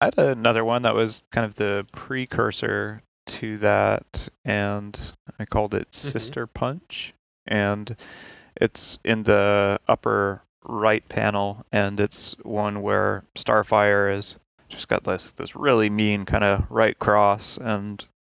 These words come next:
Speaker 1: Blackfire's reeling from it, but the background has that alternating, like, orange, black, and yellow sunburst pattern to it.
Speaker 2: Mm-hmm.
Speaker 1: It's just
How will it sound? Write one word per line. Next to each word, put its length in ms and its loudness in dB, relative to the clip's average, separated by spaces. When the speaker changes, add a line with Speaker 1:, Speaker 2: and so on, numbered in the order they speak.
Speaker 1:
Blackfire's 640 2
reeling 400 2
from 240 -6
it, 180 -2
but 200 0
the 60 -4
background 560 2
has 260 -2
that 260 4
alternating, 640 0
like, 260 2
orange, 380 0
black, 320 2
and 120 -2
yellow 280 2
sunburst 600 -4
pattern 400 0
to 200 -4
it. 180 -4
Speaker 2:
Mm-hmm. 340 -8
Speaker 1:
It's 420 -8
just 280 -10